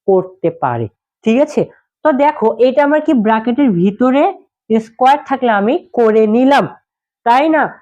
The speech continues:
আচ্ছা, এখন তোমাদেরকে একটা কথা বলি, এখানে যদি এরকম থাকে যে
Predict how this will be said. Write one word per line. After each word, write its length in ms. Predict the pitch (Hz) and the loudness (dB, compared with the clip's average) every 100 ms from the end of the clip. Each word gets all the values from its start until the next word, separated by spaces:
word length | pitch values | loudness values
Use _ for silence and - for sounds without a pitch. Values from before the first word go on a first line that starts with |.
| _ 175 185 | _ -8 -6
আচ্ছা, 180 | 202 156 - _ 247 262 | -4 -6 -8 _ 0 0
এখন 180 | 262 320 311 | 0 0 0
তোমাদেরকে 360 | 311 302 302 247 | 0 0 2 0
একটা 180 | - 262 262 220 | 0 -4 -2 -2
কথা 220 | 208 240 220 | -2 -2 0
বলি, 220 | 156 139 208 - _ _ _ _ _ _ _ _ - - - 240 | 0 0 -4 -8 _ _ _ _ _ _ _ _ -20 -18 -2 0
এখানে 280 | 262 294 302 285 | 2 2 2 2
যদি 180 | 294 302 220 254 | 2 0 0 2
এরকম 380 | 262 269 285 294 285 | 2 0 0 0 2
থাকে 320 | 254 233 175 180 247 - _ _ | -2 0 0 0 -2 -10 _ _
যে 100 | 196 | 0